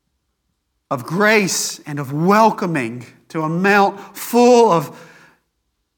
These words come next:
myriad upon myriad of angels in worship saying, "Come and join." We are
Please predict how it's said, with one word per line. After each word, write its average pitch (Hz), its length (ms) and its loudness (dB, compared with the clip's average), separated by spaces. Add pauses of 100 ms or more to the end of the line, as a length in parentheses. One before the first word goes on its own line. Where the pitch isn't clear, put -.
(760)
myriad 208 680 2
upon 180 440 0
myriad 214 580 2
of 147 160 -4 (100)
angels 202 720 0
in 170 260 -2
worship 214 600 0
saying, 214 500 0
"Come 233 400 2
and 170 180 -4
join." 202 520 -2
We 180 200 -6
are 160 120 -8